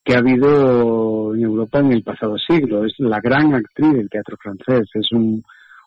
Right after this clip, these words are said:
un verdadero mito para los franceses, ¿no? Es una mujer que trabajó con, con los más grandes directores, con los más grandes actores, eh, interpretó más de ciento cincuenta obras de teatro, películas míticas, obras maestras del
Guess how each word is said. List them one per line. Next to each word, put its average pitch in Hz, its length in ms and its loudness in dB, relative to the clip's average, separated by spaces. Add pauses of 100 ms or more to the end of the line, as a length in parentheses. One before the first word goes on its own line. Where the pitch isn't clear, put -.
un 113 100 2
verdadero 117 400 4
mito 131 640 2
para 101 560 -4
los 98 160 -6
franceses, 107 640 -2
¿no? 131 220 2
Es 110 120 -4
una 117 140 0
mujer 117 360 2 (540)
que - 140 -4
trabajó 113 480 0
con, 107 840 0
con 101 240 -6
los 101 200 -4 (220)
más 123 200 2
grandes 120 360 2
directores, 131 960 2 (360)
con 104 160 -4
los 104 100 -6
más 120 160 0
grandes 117 320 2
actores, 123 840 2 (380)
eh, 104 320 -4
interpretó 110 480 0
más 117 220 4
de 120 80 0
ciento 113 300 0
cincuenta 117 360 0
obras 113 180 0
de 117 100 0
teatro, 117 720 2
películas 117 560 0
míticas, 117 800 2
obras 113 260 0
maestras 113 380 -2
del 110 180 0